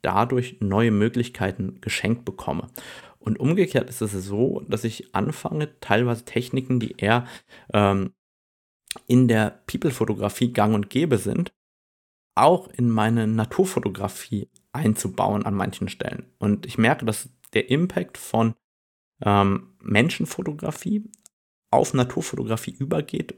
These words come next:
weil auf einmal ähnliche Dinge sich abspielen können vor meinem geistigen Auge. Und deshalb muss ich sagen, mag ich diese vier Objektive super gerne und, ähm, deshalb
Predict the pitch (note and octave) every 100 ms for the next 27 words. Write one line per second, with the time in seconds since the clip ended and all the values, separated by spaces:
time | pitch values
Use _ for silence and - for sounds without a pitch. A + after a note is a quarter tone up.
0 | _ G2 G#2 A2+ - G#2+ - G#2 B2 A#2+
1 | B2 - _ _ _ _ _ _ _ _
2 | B2 C3+ C#3 C3 B2+ B2 A#2+ A2+ - _
3 | _ _ _ _ B2+ C#3+ A#2+ G2 - -
4 | - - - A2+ - A2 - G#2 G2+ G#2
5 | F#2+ G2+ - G#2 G#2 G#2+ A#2+ G2+ - -
6 | - - G2 B2 - C#3+ B2+ - _ _
7 | A#2 A#2+ B2+ A2+ G#2+ A#2 A2+ - G2+ G2+
8 | - - A#2 A2+ - G#2 G#2 G2 - -
9 | A2+ A2+ A2+ _ _ _ _ _ B2+ G2
10 | F#2+ C3+ C3 G2 G2+ G2+ B2 D3 - -
11 | G#2+ G#2+ - G#2 G2 G2+ G#2 - - G#2
12 | A2 G#2 -